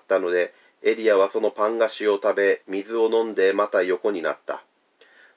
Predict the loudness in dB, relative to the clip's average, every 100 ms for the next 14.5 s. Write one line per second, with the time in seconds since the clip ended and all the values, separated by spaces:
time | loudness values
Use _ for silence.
0 | _ -4 -2 0 -2 -4 -2 2 2 2
1 | 4 4 2 0 2 2 0 -2 -8 -12
2 | 0 2 2 0 0 0 -4 -2 0 -2
3 | _ _ _ _ -2 -2 -4 -4 -2 -2
4 | 2 2 2 -4 _ _ _ -2 0 2
5 | 0 0 2 2 2 0 -2 -4 -6 -2
6 | 0 0 0 0 2 0 0 2 4 2
7 | 2 0 -2 -2 0 -2 -6 _ -4 -4
8 | -4 -10 -10 -10 _ _ _ _ _ _
9 | _ _ -2 -2 2 2 4 2 0 -2
10 | -4 -2 0 0 0 2 2 0 0 0
11 | 0 -4 -8 _ _ _ _ _ _ _
12 | -6 0 2 4 4 2 2 2 2 0
13 | -4 -2 0 0 0 0 2 2 0 0
14 | 0 2 2 0